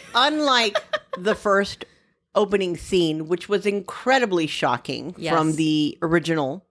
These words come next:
Speaker 2: S-, Sinister.
Speaker 1: Mm-hmm.
Speaker 2: This one starts off with a family. They're bound and hung up like a scarecrow in the middle of a cornfield. And it's literally, it's a nightmare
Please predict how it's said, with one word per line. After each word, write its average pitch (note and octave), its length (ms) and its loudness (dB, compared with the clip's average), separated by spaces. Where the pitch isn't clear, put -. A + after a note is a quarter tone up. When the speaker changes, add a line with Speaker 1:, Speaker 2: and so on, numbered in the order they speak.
Speaker 2:
S-, - 240 -20
Sinister. D3 800 -2
Speaker 1:
Mm-hmm. C#3+ 480 -16
Speaker 2:
This B3+ 300 -2
one E4 180 0
starts A#3+ 460 -2
off F3 480 0
with F3 580 0
a E3+ 80 0
family. A3+ 920 0
They're D#3 240 -4
bound G#3 560 0
and C#3+ 120 -8
hung G3 360 0
up F3 380 2
like D3+ 220 -2
a D3 120 -2
scarecrow D3 840 0
in D3 120 -4
the D#3+ 60 -2
middle D#3+ 260 0
of D3 100 -4
a D3 60 -8
cornfield. D3+ 720 -4
And F#3 140 2
it's F#3+ 200 -4
literally, G3 640 2
it's E3 120 -4
a G3 60 2
nightmare D3 640 0